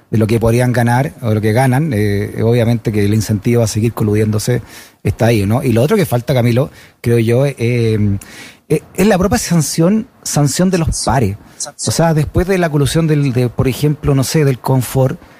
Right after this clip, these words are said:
la C M P C y los dueños de los controladores C M P C, los dueños, siguieron ahí, ¿no? Uno quedó a cargo de la Sofofa y da, da lo mismo, ¿no? Como que, como que esto fuera parte también del, del, del, del claizo,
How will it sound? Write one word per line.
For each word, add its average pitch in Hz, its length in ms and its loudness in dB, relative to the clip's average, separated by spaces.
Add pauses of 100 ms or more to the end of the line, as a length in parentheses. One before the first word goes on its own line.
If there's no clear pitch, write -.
(200)
la 123 220 2
C 147 180 0
M 151 120 2
P 139 140 0
C 147 180 0
y 151 60 2
los 143 160 0
dueños 147 320 2
de 143 80 2
los 135 160 0
controladores 131 460 0
C 139 100 -2
M 135 100 2
P 135 80 0
C, 143 240 0
los 127 160 0
dueños, 139 320 2 (300)
siguieron 240 420 2
ahí, 254 240 2
¿no? 220 240 2
Uno 196 240 2
quedó 185 240 2
a 175 80 0
cargo 175 180 2
de 165 40 2
la 156 80 2
Sofofa 196 720 0
y 175 180 0 (380)
da, 101 200 -2
da 214 120 0
lo 214 100 4
mismo, 156 300 4
¿no? 170 100 0
Como 165 180 0
que, 160 220 0 (380)
como 156 200 2
que 160 80 0
esto 170 200 0
fuera 175 180 2
parte 175 280 -2
también 151 320 2
del, 143 260 2
del, 127 360 0
del, 123 200 0
del 120 160 0
claizo, 131 580 0